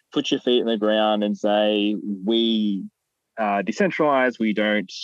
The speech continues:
need to be regulated." And the other side of the spectrum is we try to come to the party and meet somewhere in the middle and try to negotiate around it. Um, I think it becomes a very difficult stance to hold,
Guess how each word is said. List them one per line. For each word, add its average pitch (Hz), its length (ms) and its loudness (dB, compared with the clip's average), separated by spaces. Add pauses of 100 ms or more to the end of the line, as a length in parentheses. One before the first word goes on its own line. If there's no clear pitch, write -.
(400)
need 113 160 2
to - 60 -10
be 110 100 2
regulated." 101 720 0 (600)
And 104 500 2
the 117 120 2
other 117 160 2
side 101 560 0 (100)
of 101 140 -4
the 95 80 -6
spectrum 101 520 -2
is 98 300 0
we 104 120 0
try 104 220 0
to 101 60 2
come 104 200 0
to 104 60 2
the 95 100 -6
party 101 680 0
and 101 280 0
meet 101 220 -2
somewhere 95 640 -2 (480)
in 131 120 2
the 113 80 4
middle 117 380 4
and 107 140 0
try 110 140 -2
to 104 80 0
negotiate 101 560 0
around 98 300 -2
it. 160 180 0 (320)
Um, 98 580 -2 (680)
I 123 40 4
think 139 120 4
it 127 160 2
becomes 131 480 2
a 113 120 2
very 117 320 2
difficult 101 560 -4
stance 104 540 -2
to 104 100 -2
hold, 95 560 0